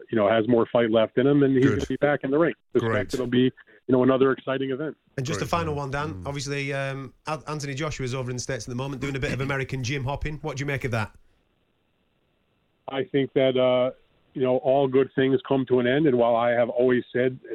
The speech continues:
Speaker 1: to you guys and to others for years and years, I have huge respect for Rob McCracken. Sometimes those relationships run their course. It's very clear that they had the wrong game plan for the Usyk fight, and that maybe Anthony needs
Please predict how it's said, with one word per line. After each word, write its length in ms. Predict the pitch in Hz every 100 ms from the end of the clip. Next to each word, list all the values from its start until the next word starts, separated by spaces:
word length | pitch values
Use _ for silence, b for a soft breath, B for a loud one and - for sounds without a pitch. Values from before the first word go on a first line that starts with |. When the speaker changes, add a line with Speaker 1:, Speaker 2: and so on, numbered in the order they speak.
| -
Speaker 1:
to 80 | 113
you 160 | 127
guys 300 | 120 131 135
and 120 | 120 110
to 60 | 113
others 340 | 120 135 131
for 200 | - 107
years 320 | 104 117 127 120
and 100 | 117
years, 220 | 131 147
I 100 | 110
have 120 | 110 -
huge 180 | 135 123
respect 440 | 120 - 123 131 _ B B B
for 100 | 113
Rob 220 | 117 123
McCracken. 540 | 123 - 117 123 139 131
Sometimes 380 | 123 117 127 117
those 200 | 120 110
relationships 580 | 113 117 - 113 113 110
run 180 | 113
their 140 | 113 107
course. 320 | - 135 151 - B B B
It's 120 | 107
very 240 | 104 120 123
clear 240 | - 127
that 100 | 123
they 100 | 123
had 120 | 117
the 60 | 110
wrong 280 | 107 113 113
game 200 | 113 113
plan 200 | 127 117
for 100 | 120
the 100 | 110
Usyk 260 | 113 127 117
fight, 180 | 147 147
and 100 | 120
that 140 | 113
maybe 320 | 113 113 117 110
Anthony 320 | 113 117 117
needs 220 | 117 113